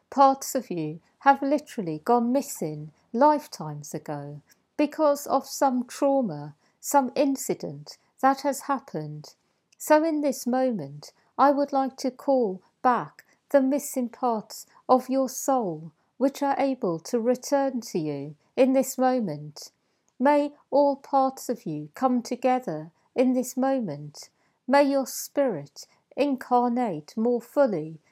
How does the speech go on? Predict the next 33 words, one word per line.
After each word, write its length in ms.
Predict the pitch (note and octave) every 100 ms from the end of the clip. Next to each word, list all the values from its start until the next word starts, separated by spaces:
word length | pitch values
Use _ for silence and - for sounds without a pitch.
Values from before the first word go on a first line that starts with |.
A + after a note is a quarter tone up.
| _
in 160 | B3+ C4
your 180 | C#4 C4+
physical 580 | - D4 A#3 G#3 F#3
form. 600 | C#3+ - C4+ F#3+ C#3+ D3 - _ _ _ _
And 180 | C4 D4
I 140 | D#4
particularly 760 | D#4 D4+ C#4+ D4 C4+ - F3 E3+
would 200 | G#3+ A#3
like 260 | A#3+ B3 -
to 200 | B3 A#3+
ask 500 | G#3+ D3+ - - - _ _
for 180 | C#4 C#4
the 140 | C#4
parts 500 | C#4+ C#4+ C4 C4 -
of 140 | A#3+
your 160 | B3 A#3
soul 560 | - C4 B3 F3 D3+ D#3+ _ _ -
that 260 | C4+ C4+
are 240 | - C4+ C#4
in 240 | C#4 C4 B3+
one 280 | C4 B3
way 360 | F#3 D#3+ E3 -
or 220 | A#3+ B3+ B3+
another 600 | B3+ C#4 B3+ D#3 D3+ E3+ _ _ -
going 380 | C4+ C#4 B3+ B3
to 180 | - C#4+
change 680 | - - C#4 G#3+ D#3+ D#3 -
your 180 | B3 -
day-to-day 640 | C4+ C4 B3+ A#3+ A#3+ A3
life 560 | A3 B3 G#3+ C#3 - _ _ _ _
to 200 | - C#4+
c-, 200 | C#4 - A#3+
return. 760 | C4 - - C#4 G3+ D3+